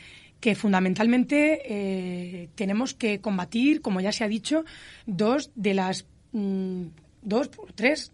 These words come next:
de las patas que sustentan este gran problema. Uno de ellos lo ha explicado, lo ha explicado ya muy bien, eh, Gracia, que es la trata. La trata, porque la mayoría de mujeres, es verdad, un altísimo porcentaje, eh, vienen, eh, a la,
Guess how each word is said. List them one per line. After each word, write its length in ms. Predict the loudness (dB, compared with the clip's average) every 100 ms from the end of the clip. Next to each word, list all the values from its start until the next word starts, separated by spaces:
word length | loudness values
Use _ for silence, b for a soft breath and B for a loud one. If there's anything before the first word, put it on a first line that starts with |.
| -8
de 120 | -2
las 260 | 0 -2 -6 _
patas 480 | 4 6 6 2 -2 B B B
que 100 | 0
sustentan 680 | 2 2 4 4 6 4 2 B B B
este 240 | 0 2
gran 220 | 4 2
problema. 500 | 2 2 2 2 0 -6 B
Uno 220 | 0 2 4
de 160 | 4
ellos 200 | 4 2
lo 60 | 0
ha 40 |
explicado, 800 | -2 -2 0 2 2 2 0 -2 -6
lo 140 | -6
ha 20 |
explicado 400 | -6 -4 -2 0
ya 180 | 2 2
muy 320 | 0 0 2
bien, 300 | 2 0 -2 -4 B B -6
eh, 420 | -4 -2 -2 -2
Gracia, 360 | -2 -2 -4 -6 B B B _ _
que 240 | -4 0 0
es 140 | 0
la 160 | -2 -2
trata. 320 | -4 -4 -8 -18 _ _ _ _ _
La 140 | -8
trata, 260 | -2 0 0
porque 180 | 0 -2
la 100 | -2
mayoría 280 | -2 -2 0
de 80 | 0
mujeres, 360 | 0 -2 0
es 80 | 0
verdad, 260 | -4 -2 0
un 160 | 0 -2
altísimo 420 | 0 2 4 4
porcentaje, 600 | 0 -4 -4 -4 -4 -6 B B B B -6
eh, 180 | -4 0
vienen, 580 | 2 2 4 2 0 -2
eh, 460 | -6 -4 -2 -4 -2
a 120 | 0
la, 180 | 0